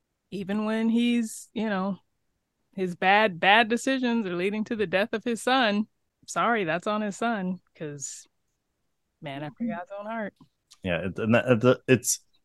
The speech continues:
Speaker 2: there's always, like, this flat view of everybody in the scripture. Like,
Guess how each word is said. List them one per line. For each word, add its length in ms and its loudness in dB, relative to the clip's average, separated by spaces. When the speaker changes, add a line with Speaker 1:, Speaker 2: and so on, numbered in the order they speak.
Speaker 2:
there's 180 10
always, 220 12
like, 120 8
this 160 2
flat 460 8
view 220 8
of 100 4
everybody 640 4
in 120 2
the 60 0
scripture. 560 -4
Like, 420 -4